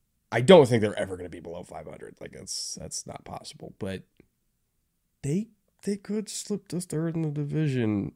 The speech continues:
if everything goes wrong again, because the Jets are not a slouch and the Patriots are not a slouch. Like, they kinda don't really have the margin for error, right? They're theoretically better than every team in the division,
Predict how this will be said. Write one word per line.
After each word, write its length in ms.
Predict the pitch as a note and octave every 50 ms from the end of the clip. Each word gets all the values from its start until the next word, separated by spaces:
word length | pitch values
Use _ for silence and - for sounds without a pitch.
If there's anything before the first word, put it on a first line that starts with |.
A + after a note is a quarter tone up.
| _ -
if 440 | A2+ G#2+ G2+ - - - - - _ _ _ -
everything 520 | B2 B2+ C3 A#2 B2 B2+ A#2+ A#2+ C3 B2 A#2+
goes 240 | A#2 A2+ A2+ G#2 A2
wrong 260 | A2+ A2+ A2 A2 G#2
again, 280 | G2 G2 F#2 F#2 F#2
because 440 | F2 G2 G2 - - F#2 F2+ - - - - - - - - - _ _
the 100 | - F#2+
Jets 380 | E2+ E2+ G2 A2 A2+ A2+ - -
are 60 | A#2
not 160 | A2 A2 G#2+
a 40 | G#2+
slouch 480 | G2+ - - G#2 F#2+ F#2+ F#2+ F#2 - -
and 60 | -
the 60 | -
Patriots 440 | - - G2+ G2 - - G2 - -
are 60 | F2+
not 100 | F2+ F2
a 40 | E2+
slouch. 500 | - - - - - D#2+ - - - -
Like, 180 | - - - - - - - - - - _ _ -
they 140 | A2 A2+ G#2
kinda 340 | - - D3+ F3 G#3+ E3+
don't 320 | A2+ F#2 C3 C3+ C3 - -
really 340 | G#2+ A2+ A#2 A2 G#2+ F#2+ F#2
have 760 | - - - - A2 A2 A2 A2 G2+ F#2+ F#2 F#2 - - - _ _ _ _ _ _ _ _ _ _ _ _
the 100 | A2 G#2+
margin 540 | G2+ G2+ G#2+ G#2+ G#2 G#2+ G#2+ G2 A2 G2 F#2+
for 260 | - - G2+ F#2 -
error, 400 | G2 F#2+ F2+ F2 E2 D2 - - _ _
right? 300 | G#2 G2+ G2 G2+ G#2 - -
They're 220 | A#2 A#2+ A#2 A2
theoretically 720 | - - - F3 F3+ F3 D3 C#3 C#3+ D3 C#3 - - A#2+ G2+
better 580 | F#2+ F2+ F2 G2 G#2+ G2+ A2+ C3+ D3+ E3 E3
than 160 | D#3 D#3+ D#3+ D#3
every 280 | D#3+ E3 D#3+ F3 F3
team 260 | - F3+ F3 E3+ F3
in 60 | E3+ F3
the 80 | E3+
division, 560 | E3 E3+ D#3 F#3 F#3+ F3 F#3+ G3 F#3+ F#3+ F#3